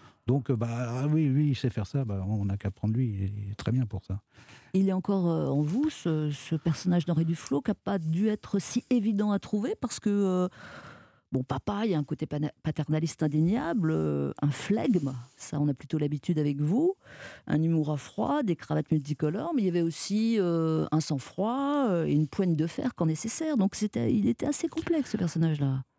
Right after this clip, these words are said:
Speaker 1: Alors, il y a sa caractéristique principale, enfin, je, pour moi, c'est, enfin, c'est, c'est le sens de la responsabilité. Et, euh, c'est le,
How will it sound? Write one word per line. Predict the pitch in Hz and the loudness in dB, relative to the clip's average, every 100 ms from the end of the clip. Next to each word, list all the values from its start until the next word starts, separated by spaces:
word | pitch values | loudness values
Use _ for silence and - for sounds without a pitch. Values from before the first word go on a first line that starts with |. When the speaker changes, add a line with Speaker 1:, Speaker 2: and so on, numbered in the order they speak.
| _ - | _ -4
Speaker 1:
Alors, | 123 131 135 | 0 2 2
il | |
y | 131 | 2
a | 127 120 110 107 - - - | 2 0 -2 -6 -16 -18 -12
sa | - - 120 | -10 -4 -2
caractéristique | - 123 127 131 123 - 120 | -2 -4 -4 -4 -4 -4 -8
principale, | - 113 - 101 131 120 | -2 -2 -2 -2 0 0
enfin, | 110 | -2
je, | 92 92 87 - | -4 -6 -10 -4
pour | 95 | 0
moi, | 104 120 107 | 2 0 0
c'est, | 107 | -4
enfin, | 92 98 | -2 -2
c'est, | 87 92 | -2 -4
c'est | 92 - | -4 0
le | 117 | 0
sens | - 131 | 0 0
de | 110 | 2
la | 104 | 0
responsabilité. | 101 104 - 92 92 - 92 _ _ | 0 -2 -2 -2 -4 -4 -8 _ _
Et, | 110 120 | 4 6
euh, | 117 110 104 104 98 95 90 92 98 104 | 6 4 4 2 2 0 0 0 -2 -2
c'est | - - | -2 0
le, | 117 | 0